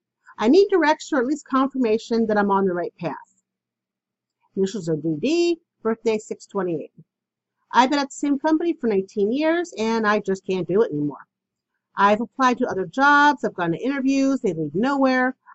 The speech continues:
I'm very grateful to have the job that I have and the experience that I have. But I feel emotionally and spiritually stuck, and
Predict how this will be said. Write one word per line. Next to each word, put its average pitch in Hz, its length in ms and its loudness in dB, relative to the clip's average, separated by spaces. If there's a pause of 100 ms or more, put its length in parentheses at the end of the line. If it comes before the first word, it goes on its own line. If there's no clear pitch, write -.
I'm 208 140 0
very 349 200 2
grateful 320 360 -2
to 277 120 0
have 262 100 0
the 262 80 -2
job 208 300 2
that 175 80 -6
I 165 160 -6 (160)
have 226 340 2 (560)
and 214 100 -2
the 247 60 2
experience 339 580 -4
that 202 100 -2
I 170 120 -4
have. 165 240 -6 (880)
But 220 120 0
I 294 140 6
feel 302 340 -2
emotionally 294 680 -2
and 302 100 -4
spiritually 226 540 -2
stuck, - 540 -4 (840)
and 226 600 0